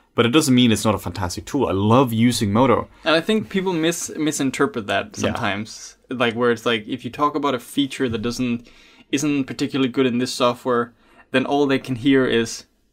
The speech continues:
Speaker 2: "Oh my God, he hates the software."
Speaker 1: Yeah.
Speaker 2: Just the flame war.
Speaker 1: <laughs> Yeah.
Speaker 2: Um, and that's not the case.
Speaker 1: We're sparking a glorious flame war. <laughs>
Speaker 2: I can't wait for the comments on this one. <laughs>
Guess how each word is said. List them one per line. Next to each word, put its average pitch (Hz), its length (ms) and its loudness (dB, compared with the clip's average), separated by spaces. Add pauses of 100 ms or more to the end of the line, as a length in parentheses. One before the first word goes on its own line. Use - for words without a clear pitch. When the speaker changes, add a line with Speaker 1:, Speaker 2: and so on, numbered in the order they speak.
(140)
Speaker 2:
"Oh - 60 -8
my 95 120 -10
God, 107 200 -12 (260)
he - 180 -4
hates 120 220 -2
the - 80 -8
software." 139 400 0
Speaker 1:
Yeah. 110 380 4
Speaker 2:
Just - 300 -4
the 156 100 -4
flame 214 480 2
war. 190 280 6
Speaker 1:
<laughs> - 20 6
Yeah. 131 680 6
Speaker 2:
Um, 127 160 0
and 131 80 0
that's 131 160 2
not 110 160 0
the 104 80 -8
case. - 200 -14
Speaker 1:
We're 107 80 0
sparking 101 520 0
a 92 80 -4
glorious 101 880 4
flame 95 300 0
war. 92 160 2
<laughs> 110 400 -4
Speaker 2:
I 175 600 -6
can't 139 140 -4
wait 110 160 -4
for 110 100 -14
the 127 80 -8
comments 123 420 -4
on 120 80 -4
this 131 180 -8
one. 123 100 0
<laughs> 98 280 -2